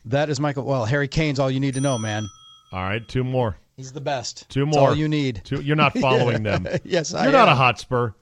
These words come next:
Speaker 2: You're just a Hotspur
Speaker 1: I'm a
Speaker 2: wannabe is what you are.
Speaker 1: Yeah, well, we're Premier League. We're P-, Premier League noobs. We pick the teams, and
Speaker 2: Okay.
Speaker 1: nobody took Man City 'cause they're the favorite.
Speaker 2: Of course.
Speaker 1: So we have, like, five guys that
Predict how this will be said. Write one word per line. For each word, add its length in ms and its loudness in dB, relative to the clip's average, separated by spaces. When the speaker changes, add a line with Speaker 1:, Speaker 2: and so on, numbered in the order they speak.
Speaker 2:
You're 140 2
just 220 2
a 60 4
Hotspur 480 2
Speaker 1:
I'm 60 2
a 20 2
Speaker 2:
wannabe 380 2
is 120 -2
what 140 -6
you 140 -4
are. 220 -4
Speaker 1:
Yeah, 160 -6
well, 200 -2
we're 140 0
Premier 380 2
League. 100 0
We're 240 -2
P-, 200 2
Premier 420 0
League 180 -2
noobs. 680 -2
We 160 -2
pick 280 0
the 80 -2
teams, 680 -2
and 180 0
Speaker 2:
Okay. 160 2
Speaker 1:
nobody 280 2
took 240 0
Man 260 0
City 260 -2
'cause 200 -4
they're 160 -2
the 80 -6
favorite. 560 -6
Speaker 2:
Of 80 -20
course. 360 2
Speaker 1:
So 160 -2
we 120 0
have, 180 0
like, 160 -2
five 320 0
guys 300 0
that 160 0